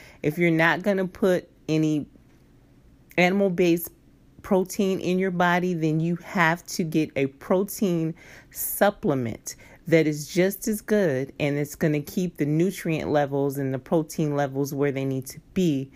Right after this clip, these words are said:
um, as you age. Um, we also have a lot of,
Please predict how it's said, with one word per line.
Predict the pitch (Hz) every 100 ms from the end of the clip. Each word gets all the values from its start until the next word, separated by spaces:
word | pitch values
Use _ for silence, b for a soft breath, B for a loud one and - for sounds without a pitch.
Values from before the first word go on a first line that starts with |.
| B B B B
um, | 147 127 120 -
as | - 147 135
you | -
age. | 143 117 - - - - _ B B B B B B B -
Um, | 170 165 170
we | 185
also | 202 214 277
have | 240 240 220
a | 214
lot | 202 180 180
of, | 175 165 160 -